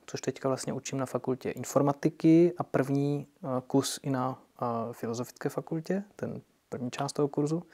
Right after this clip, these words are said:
Je to vyučovaný v angličtině právě pro obor magisterský na fakultě informatiky a pro obor Game Dev. To vlastně garantuje kolega kumpán Jirka Chmelík. Jestli jsi Jirku Chmelíka tady neměl,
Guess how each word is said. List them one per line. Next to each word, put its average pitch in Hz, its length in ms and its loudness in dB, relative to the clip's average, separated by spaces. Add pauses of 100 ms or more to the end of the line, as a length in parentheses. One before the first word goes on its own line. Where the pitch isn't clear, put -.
(600)
Je 131 80 0
to 135 320 4
vyučovaný 131 500 -2
v - 100 -2
angličtině 175 560 4
právě 143 320 6
pro 104 260 -2
obor 156 440 6
magisterský 143 800 -4
na 127 240 -4
fakultě 123 380 -6
informatiky 123 840 -6 (340)
a 117 140 -8
pro - 180 -4
obor 120 260 -4
Game 117 200 -2
Dev. - 300 -6 (600)
To - 80 -8
vlastně 127 280 -4
garantuje 120 580 0 (100)
kolega 123 280 2
kumpán 120 500 -4
Jirka 123 220 -10
Chmelík. 160 380 -2 (800)
Jestli - 240 -6
jsi - 100 -6
Jirku 127 200 -6
Chmelíka 123 320 -4
tady 123 160 -4
neměl, 123 380 -2